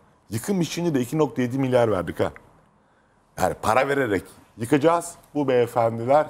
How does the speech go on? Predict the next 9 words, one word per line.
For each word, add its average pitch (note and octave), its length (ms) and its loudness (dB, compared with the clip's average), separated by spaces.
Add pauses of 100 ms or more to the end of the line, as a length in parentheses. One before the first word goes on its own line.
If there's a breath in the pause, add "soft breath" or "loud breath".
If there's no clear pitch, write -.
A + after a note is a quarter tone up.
(140)
tüm C3 180 -8
uçuşlarda A2 680 -8
tekel F2+ 300 -10
olsun D2 320 -20 (120)
diye. - 120 -20 (1600)
Şimdi A#3+ 320 0
bana B3 200 4
bunu B3 160 2
söyleyin. D4 560 -2